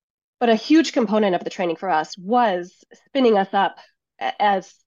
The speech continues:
as much as possible within a, a three-month period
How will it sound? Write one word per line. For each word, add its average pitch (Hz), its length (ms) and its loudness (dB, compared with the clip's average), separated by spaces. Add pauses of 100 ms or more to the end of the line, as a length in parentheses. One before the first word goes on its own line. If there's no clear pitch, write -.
as 208 120 -10
much 190 220 -6
as - 80 -16
possible 185 680 -8
within 190 280 -4
a, 180 320 0
a 208 80 -10
three-month 175 420 -4
period 175 440 -8